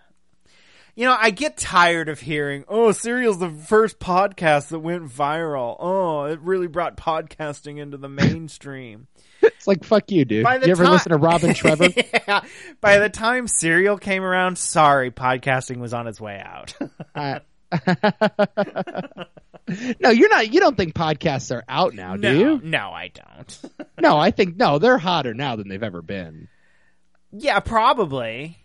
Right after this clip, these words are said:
Speaker 2: Yeah, there's, come on.
Speaker 1: Uh, no, no doubt. I'm just saying that to say that Serial put podcasting on the map, I don't think so.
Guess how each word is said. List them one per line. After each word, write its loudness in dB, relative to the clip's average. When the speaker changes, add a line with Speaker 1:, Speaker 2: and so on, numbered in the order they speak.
Speaker 2:
Yeah, 4
there's, 2
come -4
on. -14
Speaker 1:
Uh, -10
no, -6
no 2
doubt. 4
I'm 0
just -4
saying -2
that -4
to -6
say 2
that -6
Serial -2
put -10
podcasting -4
on -8
the -12
map, -6
I -2
don't -4
think -18
so. -18